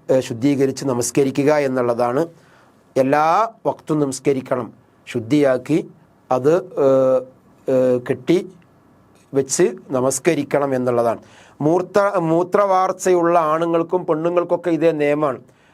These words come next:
സ്ഥിരമായിട്ട് അതൊരു രോഗമാണ്. അല്ലാഹു തആല അങ്ങനത്തെ രോഗങ്ങളിൽ നിന്നൊക്കെ നമ്മളെയും എല്ലാവരെയും കാത്ത് സംരക്ഷിക്കുമാറാകട്ടെ. ഇതേപോലെയുള്ള മൂത്രവാർച്ചയും അതേപോലെ തന്നെ ഈ രക്തസ്രാവമൊക്കെ രോഗമാണ്. പരമാവധി,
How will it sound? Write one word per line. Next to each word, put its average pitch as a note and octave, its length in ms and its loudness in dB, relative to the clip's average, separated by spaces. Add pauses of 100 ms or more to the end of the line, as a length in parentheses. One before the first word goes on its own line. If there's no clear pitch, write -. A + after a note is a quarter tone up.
(220)
സ്ഥിരമായിട്ട് D3+ 580 0
അതൊരു D3+ 180 2
രോഗമാണ്. D#3 520 0
അല്ലാഹു C3 240 0
തആല C#3+ 200 0
അങ്ങനത്തെ C#3 280 -2
രോഗങ്ങളിൽ D3 360 0
നിന്നൊക്കെ C#3+ 280 -2
നമ്മളെയും C#3 480 0 (220)
എല്ലാവരെയും D3 500 0
കാത്ത് C#3+ 200 -2
സംരക്ഷിക്കുമാറാകട്ടെ. B2+ 1000 -4 (380)
ഇതേപോലെയുള്ള C#3+ 580 2
മൂത്രവാർച്ചയും C#3 840 0 (260)
അതേപോലെ C#3 500 2
തന്നെ C#3+ 120 0
ഈ C#3+ 40 2
രക്തസ്രാവമൊക്കെ C#3+ 760 0
രോഗമാണ്. C3 720 0 (380)
പരമാവധി, D3+ 880 0